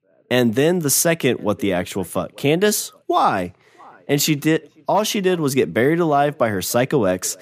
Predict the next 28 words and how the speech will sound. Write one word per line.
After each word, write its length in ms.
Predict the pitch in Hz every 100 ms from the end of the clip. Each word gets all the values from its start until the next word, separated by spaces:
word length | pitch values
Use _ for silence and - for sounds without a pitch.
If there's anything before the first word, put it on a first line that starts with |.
| - -
kill 180 | - 165
the 100 | 135
two 200 | - 185
most 280 | 190 180 -
decent 320 | 147 156 139
people 240 | 135 131
on 80 | 117
the 80 | 113
show. 420 | - 87 52 90 - _ - - _
Go 200 | - 156
ahead 200 | 175 160 160
and 60 | 156
behead 320 | 143 139 135
Ellie 260 | 127 127 110
while 220 | 92 92
you're 140 | 90
at 160 | 87 73
it. 320 | 65 - - - - -
Was 140 | 120 127
that 160 | 185
the 100 | -
same 280 | 269 214 196
bottle 260 | 170 143 151
used 260 | 123 131
to 60 | 135
kill 220 | - 135
Dee, 260 | 104 95 110
perhaps? 640 | 143 143 147 170 - -